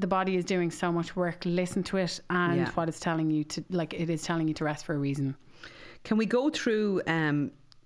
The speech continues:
Speaker 2: quick enough the do's and don'ts of foods? Because again,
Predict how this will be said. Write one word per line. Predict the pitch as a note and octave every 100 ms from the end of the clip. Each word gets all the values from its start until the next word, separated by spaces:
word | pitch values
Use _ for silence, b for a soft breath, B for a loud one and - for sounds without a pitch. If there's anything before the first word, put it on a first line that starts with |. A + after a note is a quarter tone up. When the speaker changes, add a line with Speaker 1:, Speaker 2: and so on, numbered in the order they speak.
| - -
Speaker 2:
quick | G#3+ G#3
enough | F3 D#3+ - -
the | D#3 C#3+ C#3 C3 B2+ - D3 -
do's | G3 G3
and | F3
don'ts | E3+ D#3 -
of | -
foods? | - D#3+ B2+ B2
Because | - C#3+ D#3 C#3+ B2+
again, | C#3+ E3+ D#3 D3+ D3+